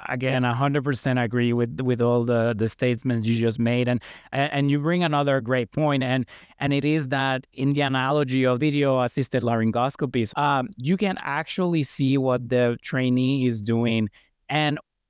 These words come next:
there is no way we can actually see what the trainee is doing when we're doing an epidural, but having the knowledge of the estimated depth and knowing, be reassured that the, the resident is very likely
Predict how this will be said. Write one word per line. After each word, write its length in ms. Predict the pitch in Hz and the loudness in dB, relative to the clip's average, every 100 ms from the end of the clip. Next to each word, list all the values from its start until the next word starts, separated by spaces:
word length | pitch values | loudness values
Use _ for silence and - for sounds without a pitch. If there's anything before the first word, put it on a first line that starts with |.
| - | -18
there 280 | 123 160 156 | -4 -2 0
is 180 | 170 220 | -2 0
no 160 | 202 | 0
way 320 | 175 151 160 | 2 2 2
we 140 | 156 151 | 2 0
can 220 | 156 139 | 0 0
actually 480 | 131 135 - 139 123 | -2 -4 -2 0 0
see 460 | - 131 123 131 | -2 0 2 2
what 240 | 139 131 123 | 2 -2 0
the 180 | 131 120 | 0 0
trainee 580 | - 139 123 123 127 | -2 -2 2 2 2
is 100 | 127 | 2
doing 360 | 107 117 127 131 | 0 0 0 0
when 160 | 139 139 | 0 0
we're 120 | 143 | 0
doing 240 | 139 151 | 0 0
an 120 | 151 | 0
epidural, 600 | 151 139 139 147 147 156 147 _ _ _ | 0 -2 0 0 2 2 -2 _ _ _
but 160 | - 147 | -4 -4
having 520 | 131 139 143 180 196 | -2 -4 -2 0 2
the 100 | 180 | 2
knowledge 800 | 151 135 127 139 139 139 135 - - | 2 2 2 2 2 0 0 -6 -6
of 380 | 135 127 120 117 | -2 -2 -2 -2
the 280 | 131 131 127 | 0 0 0
estimated 760 | 139 - 156 143 135 135 127 _ - | -4 -4 -2 2 2 0 -2 _ -4
depth 360 | 120 113 156 - _ _ _ - | -2 0 -2 -6 _ _ _ -6
and 360 | 147 139 135 | -2 0 2
knowing, 560 | 135 139 156 160 165 170 - _ _ _ 120 | 2 2 2 0 0 -2 -8 _ _ _ -4
be 160 | 160 | 0
reassured 640 | 185 190 180 135 - 147 147 | 2 2 2 0 0 0 0
that 180 | 131 | 0
the, 220 | 117 127 - - | 0 -2 -2 -2
the 140 | 123 | -2
resident 580 | 120 131 135 160 143 127 | 0 0 0 0 0 2
is 140 | 117 | 2
very 380 | 107 117 127 147 | 0 2 2 2
likely 680 | 139 131 131 - 139 131 127 | 0 0 -2 -2 0 2 0